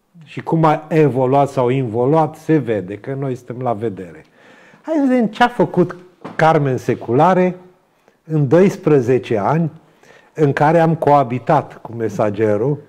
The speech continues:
Mesagerul a coabitat cu, adică cum a evoluat de la un manager care a plagiat, dar și-a, după care și-a desfășurat activitatea, că plagiatul în România de pe atunci era încurajat. Nu mai vorbim acum.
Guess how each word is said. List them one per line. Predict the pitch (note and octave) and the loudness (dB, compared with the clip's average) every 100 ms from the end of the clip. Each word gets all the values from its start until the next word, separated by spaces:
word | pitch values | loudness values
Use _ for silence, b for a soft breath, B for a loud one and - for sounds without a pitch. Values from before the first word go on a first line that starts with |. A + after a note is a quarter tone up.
| _ | _
Mesagerul | B2 A#2+ A#2+ C#3 | -2 0 2 2
a | C3+ | 2
coabitat | B2+ A2 G#2+ C3 | 0 -4 -4 -4
cu, | - B2 A2+ B B B B B | -2 -4 -4 B B B B B
adică | - C#3+ D#3 C#3+ | -4 0 0 0
cum | - A#3 | 2 4
a | G#3+ | 4
evoluat | F3+ D#3+ D#3+ F3 | 6 6 6 6
de | D3+ | 4
la | D#3 D3 C#3+ C#3 - | 4 6 4 0 -8
un | - F3+ F3 | 0 2 4
manager | D#3 C3+ C#3 D3+ B2+ B2 A#2 | 4 4 4 2 2 2 0
care | A2+ F3 F3 F3 - | 0 0 0 -2 -2
a | F3+ | -2
plagiat, | G3+ F#3 E3 B2 D3 D3+ | 0 2 2 2 2 2
dar | B2+ G#3 A3+ | 2 0 -2
și-a, | - G3+ F3+ | 0 2 2
după | D3+ C#3+ C3 | 0 -8 -4
care | D#3+ D#3+ D3+ | -2 2 0
și-a | C3 C#3+ | 0 -4
desfășurat | B2+ B2+ B2+ A#2 D3+ | -4 -4 -4 -4 -4
activitatea, | C3 - A2+ A2 C3 A#2+ | -4 -6 -8 -4 -4 -4
că | - | -12
plagiatul | - B2 A2 A2+ B2 B2 A#2+ | -8 -8 -6 -2 -2 -2 -6
în | |
România | A#2 A#2 A#2 A#2+ A#2+ A2+ B B | -6 -6 -8 -10 -10 -12 B B
de | - B2 | -8 -6
pe | G2 | -2
atunci | C#3+ D3+ - B3 G#3+ | 0 0 -2 -2 -2
era | C3 A#2+ A2+ | 0 0 0
încurajat. | A2 G#2 A2+ G#2 F#2 G2 - _ _ _ b b b E3+ b b | -2 -4 0 0 0 -4 -6 _ _ _ b b b -20 b b
Nu | - A2+ | -14 -8
mai | A#2 D#3 | 0 2
vorbim | D#3+ D#3+ B2 C3+ A#2 | 4 4 2 0 0
acum. | A2+ - G#2 | -2 -4 -12